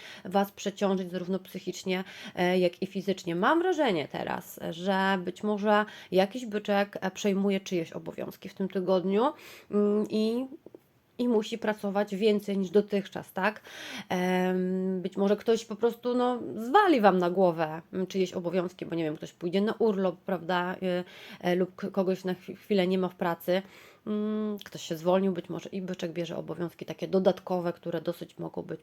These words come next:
przeciążające dla Was, tak? Także troszeczkę tutaj, e, trzeba uważać. Kochani, być może ktoś jest na okresie, w jakimś okres próbny w pracy ma, prawda? I tutaj trzeba się wykazać takimi,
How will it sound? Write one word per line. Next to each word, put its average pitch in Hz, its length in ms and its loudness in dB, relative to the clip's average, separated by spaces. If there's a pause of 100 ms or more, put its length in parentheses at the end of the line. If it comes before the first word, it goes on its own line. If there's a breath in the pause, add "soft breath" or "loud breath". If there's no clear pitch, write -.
przeciążające 175 880 -6
dla - 180 -10
Was, - 240 -18
tak? 240 260 -6 (460 loud breath)
Także 185 220 -4
troszeczkę - 420 -8
tutaj, 175 540 -8
e, 87 220 -8
trzeba 180 520 -6
uważać. 170 500 -4
Kochani, 285 480 2 (200 loud breath)
być 190 140 -4
może 190 240 6
ktoś 208 240 2
jest 220 140 0
na 220 140 2
okresie, 262 420 4
w - 20 0
jakimś 208 340 0
okres 294 320 2
próbny 220 380 4
w 202 60 -16
pracy 175 400 0
ma, 147 220 -2
prawda? 170 540 2
I 180 100 -4
tutaj - 220 -6
trzeba 170 180 -2
się 185 160 -4
wykazać 175 400 -2
takimi, 180 540 2